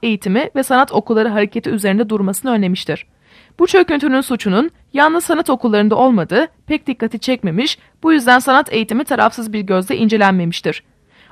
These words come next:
Oysa sanat okullarında uygulanan eğitim ve öğretim yöntemi, sanat okullarının akçalı güçlüklerini yenmek için geliştirdiği usuller, öğrencilerin iş hayatına tutunması için alınan tedbirler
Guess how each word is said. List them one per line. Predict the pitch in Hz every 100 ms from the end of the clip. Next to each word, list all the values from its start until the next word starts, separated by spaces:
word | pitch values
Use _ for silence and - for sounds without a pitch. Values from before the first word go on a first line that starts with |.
| -
Oysa | 320 370 359
sanat | 330 302 302
okullarında | 254 233 202 220
uygulanan | 214 208 220 208 220
eğitim | 226 226 277 262
ve |
öğretim | 214 208 240 233
yöntemi, | 175 175 165 202 302 _ _
sanat | - 294 -
okullarının | 247 - 240 233 294
akçalı | 240 233 - 262
güçlüklerini | 240 233 220 214 208 220
yenmek | 208 226 233
için | - 190
geliştirdiği | 185 185 - 220 214 -
usuller, | - 185 175 202 294 - - -
öğrencilerin | 247 269 294 285 330 330
iş | 339
hayatına | 330 247 247 254
tutunması | 269 - 262 254 -
için | - - 302 -
alınan | 240 240 254 269
tedbirler | 247 180 170 185 285